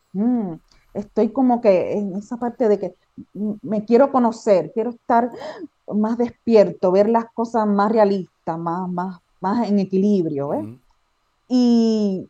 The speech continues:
Speaker 1: y eso, a medida que tú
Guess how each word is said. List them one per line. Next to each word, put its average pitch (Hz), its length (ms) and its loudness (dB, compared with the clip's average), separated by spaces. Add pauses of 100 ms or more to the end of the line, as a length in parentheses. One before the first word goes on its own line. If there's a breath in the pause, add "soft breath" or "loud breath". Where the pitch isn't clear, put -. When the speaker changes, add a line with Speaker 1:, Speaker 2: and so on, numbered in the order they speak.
Speaker 1:
y 254 160 2
eso, 269 560 -4 (180)
a 208 80 -6
medida 226 540 0
que 220 120 0
tú 240 420 -4